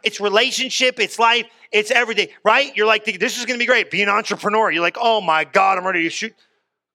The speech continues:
Guess what, though? God, man. Remember. Remember what it took to get here. Thankfulness that you pushed through seasons. Some of you shouldn't even be married, but you pushed through a season. You didn't quit. You held on anyway.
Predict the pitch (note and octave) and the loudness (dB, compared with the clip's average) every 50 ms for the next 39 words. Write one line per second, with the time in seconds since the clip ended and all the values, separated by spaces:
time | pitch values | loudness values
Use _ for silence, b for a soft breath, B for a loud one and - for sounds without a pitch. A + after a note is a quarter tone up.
0 | _ _ _ _ - G3+ F#3 - F#3 A#3 B3 A#3+ - F3+ D#3 B2+ G#2+ - _ _ | _ _ _ _ -2 -2 -2 0 0 0 0 0 0 0 0 0 -4 -8 _ _
1 | _ _ _ _ _ _ _ _ _ _ _ - F#3+ G3+ F#3+ D#3+ A#2+ G#2+ - A#2 | _ _ _ _ _ _ _ _ _ _ _ 2 4 4 4 2 0 -4 -8 -12
2 | A2+ A2+ B2+ C3 _ _ _ _ _ _ _ _ _ _ _ _ _ _ _ _ | -14 -14 -14 _ _ _ _ _ _ _ _ _ _ _ _ _ _ _ _ _
3 | _ _ _ - D3+ F3 F#3+ F#3+ F3+ - A2 G2+ _ _ _ - E3+ F#3+ G#3 G#3+ | _ _ _ -8 -4 -2 -2 -2 -4 -8 -14 -16 _ _ _ -8 -4 -2 0 0
4 | G#3 F#3+ E3 - G3 G3 - E3+ C#3 E3+ F#3 F3+ D3 C#3 A#2 G#2 F#2 - _ _ | 0 -2 -2 -4 -6 -6 -8 -4 -2 0 0 0 -2 -4 -6 -8 -10 -14 _ _
5 | _ _ _ _ _ _ _ _ _ _ _ _ _ _ _ _ - F#3+ G3 G#3+ | _ _ _ _ _ _ _ _ _ _ _ _ _ _ _ _ 0 0 0 0
6 | G3+ - F#3+ F#3 E3 D#3 D3+ - - E3 D3+ C#3+ C3+ - - G#3 G3+ G#3 - - | -2 -8 -10 -6 -4 -4 -4 -4 -4 -4 -4 -4 -8 -4 -2 -2 -2 -2 -6 -10
7 | F#3+ E3 - - G3+ F#3 D3+ C#3+ B2+ - G#3+ A#3 B3+ A#3+ G#3+ G3 E3+ - G#3+ A3+ | -10 -8 -8 -8 -8 -8 -10 -12 -2 0 0 0 2 0 -2 -2 -2 -4 -6 -6
8 | G3 G3 G3 F#3+ F3+ F3+ E3+ D#3+ F3 G#3 A3 G3+ C#3+ B2 - _ _ _ _ _ | -6 -8 -8 -6 -8 -8 -2 0 2 2 2 0 -4 -6 -12 _ _ _ _ _
9 | _ _ _ _ _ _ _ _ F#3 F3+ E3 D#3+ - G3 G#3+ G#3 - - G3 F3 | _ _ _ _ _ _ _ _ -2 -2 -2 0 0 0 0 0 0 -2 -4 -4
10 | - - F#3+ F3+ D#3 D3 D#3 F3 F3 D3+ - - F3+ F3 C#3+ C3 - _ _ _ | -4 -4 -6 -6 -6 -4 -2 -2 -4 -4 -4 -2 0 0 0 -2 -4 _ _ _
11 | _ _ _ _ _ _ _ _ _ _ - C#3+ D#3+ F#3 F#3+ F#3+ F3 F#3 F3+ F3 | _ _ _ _ _ _ _ _ _ _ -4 0 0 0 2 2 2 2 2 2
12 | E3+ E3 E3 D#3 C3 A2+ G#2+ G2+ - | 0 0 -2 -4 -6 -8 -12 -12 -16